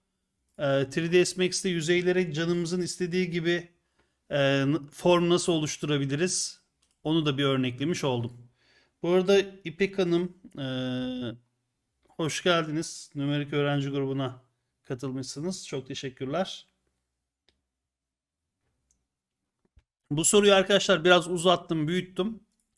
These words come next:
Bu gösterdiğim yöntemlerin to-, toplamından, yani birim oluşturmadan başlayıp, şimdi son yaptığımı sadece tek başına düşünmemek lazım. Şu birim oluşturma mantığıyla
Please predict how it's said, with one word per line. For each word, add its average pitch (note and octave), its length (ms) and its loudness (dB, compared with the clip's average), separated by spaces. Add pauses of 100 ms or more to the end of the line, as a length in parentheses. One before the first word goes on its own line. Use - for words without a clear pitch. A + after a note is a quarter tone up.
(320)
Bu F3+ 100 0
gösterdiğim G#3 680 6
yöntemlerin D#3+ 640 2
to-, - 360 -6
toplamından, F3 800 0 (220)
yani C#3 260 -2
birim F3 260 4
oluşturmadan D#3+ 840 0
başlayıp, D#3 560 2
şimdi D3+ 380 -4 (260)
son F#3 300 2
yaptığımı F3 840 4
sadece D#3+ 440 4
tek F3 200 -2
başına D#3 260 -2
düşünmemek D3 460 -4
lazım. C3+ 480 -4 (580)
Şu D#3+ 260 -4
birim G#3+ 280 4
oluşturma E3 560 0
mantığıyla C#3+ 960 0